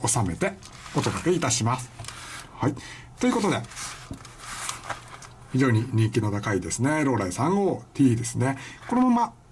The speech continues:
撮影にご使用いただいて全く問題ない状態の備品の、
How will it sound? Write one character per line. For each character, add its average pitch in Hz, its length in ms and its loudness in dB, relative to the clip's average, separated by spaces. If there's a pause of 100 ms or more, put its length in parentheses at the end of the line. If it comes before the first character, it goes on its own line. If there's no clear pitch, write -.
(340)
撮 196 200 0
影 190 160 6
に 165 120 2
ご 156 180 -2
使 - 120 2
用 143 60 6
い 139 40 2
た 143 80 0
だ 135 100 2
い 127 80 2
て 123 180 0
全 120 140 2 (100)
く 117 60 2
問 117 160 6
題 117 140 4
な 117 100 4
い 101 40 2
状 85 160 -4
態 85 220 -6
の 185 240 0 (920)
備 113 160 6
品 110 200 8
の、 196 200 2